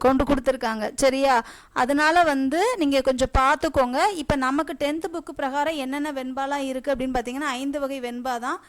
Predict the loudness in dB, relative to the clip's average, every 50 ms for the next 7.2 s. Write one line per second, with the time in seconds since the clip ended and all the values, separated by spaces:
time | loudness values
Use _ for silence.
0 | _ _ -20 _ _ _ _ -6 -4 -2 -2 -2 -2 -2 -2 -4 -4 -4 -2 -2
1 | -2 -2 -4 -6 -10 -14 -16 -14 -10 -8 -8 -6 -6 -6 -6 -8 -8 -10 -12 _
2 | _ _ _ _ _ _ _ -8 -6 -2 -2 -2 -2 -4 -6 -6 -6 -6 -6 -4
3 | -2 0 0 0 -2 -4 -8 -16 -16 -16 -16 -16 -18 -18 -18 -20 -20 -20 -20 _
4 | _ _ _ _ _ _ _ _ _ _ _ _ _ _ _ _ _ _ _ _
5 | _ _ -6 -2 0 2 2 2 2 0 0 0 0 0 0 2 2 2 2 0
6 | -2 -4 -2 -2 -2 0 0 -2 -2 -2 0 -2 -2 -2 -4 -6 -6 -6 -4 -2
7 | 0 0 -2 -2